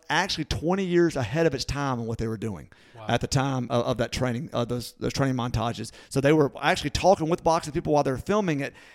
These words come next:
Speaker 1: and those boxing people were on the cutting edge. So just a lot of good things coming out of that movie,
Speaker 2: Yeah.
Speaker 1: but it's an absolutely,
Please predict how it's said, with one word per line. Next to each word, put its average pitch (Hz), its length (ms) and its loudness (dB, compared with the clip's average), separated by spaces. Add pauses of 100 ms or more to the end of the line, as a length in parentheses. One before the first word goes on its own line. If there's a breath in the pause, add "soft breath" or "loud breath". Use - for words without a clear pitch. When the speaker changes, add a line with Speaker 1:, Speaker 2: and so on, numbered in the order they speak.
(100 loud breath)
Speaker 1:
and 131 100 -4
those 165 160 4
boxing 165 360 0
people 147 240 2
were 143 200 6
on 135 120 2
the 127 80 -6
cutting 127 360 0
edge. 131 220 -2
So 135 80 -4
just 160 140 0
a 156 40 0
lot 165 160 4
of 170 80 0
good 165 140 0
things 156 200 0
coming 147 160 0
out - 20 2
of 143 80 2
that 135 120 -4
movie, 139 200 4
Speaker 2:
Yeah. 131 60 0 (180 loud breath)
Speaker 1:
but - 80 -12
it's 117 80 -6
an 123 120 -10
absolutely, 151 680 0